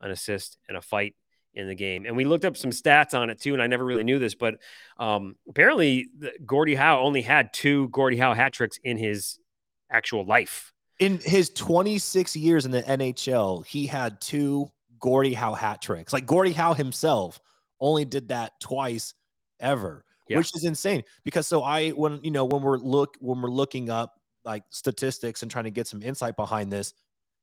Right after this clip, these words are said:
Speaker 2: that to me tells me that this guy really was Mister Everything, because he <laughs> only did it twice in his whole freaking career. And they're like,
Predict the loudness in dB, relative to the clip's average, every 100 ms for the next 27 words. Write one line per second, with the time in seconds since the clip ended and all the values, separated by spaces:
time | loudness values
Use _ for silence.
0 | _ 0 0 0 -2 0 2 0 0 -2
1 | -2 0 2 4 4 4 4 2 2 -2
2 | -2 -2 0 0 -2 -4 -6 -4 -2 -2
3 | 0 -2 2 4 4 2 0 2 2 0
4 | 0 2 2 0 0 -2 -2 -4 -4 -6
5 | -4 0 0 0 -2 _ _ _ -6 -2
6 | 0 0 -2 -6